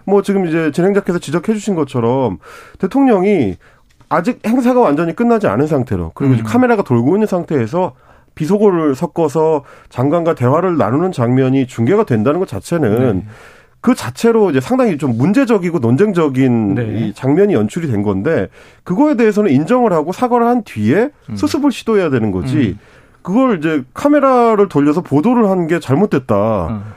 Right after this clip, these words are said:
Speaker 1: 그리고 여기에 어떤 의도가 깔린 것이다. 이게 정치적인 목적을 가지고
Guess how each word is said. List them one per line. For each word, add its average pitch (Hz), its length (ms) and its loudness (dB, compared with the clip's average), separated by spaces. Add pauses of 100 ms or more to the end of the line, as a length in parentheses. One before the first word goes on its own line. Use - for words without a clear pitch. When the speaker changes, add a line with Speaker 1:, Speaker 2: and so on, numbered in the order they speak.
(160)
Speaker 1:
그리고 185 260 0
여기에 151 220 2
어떤 160 380 -2
의도가 214 600 2
깔린 220 320 0
것이다. 123 520 -2 (360)
이게 143 220 0
정치적인 202 480 0
목적을 160 400 -2
가지고 143 500 0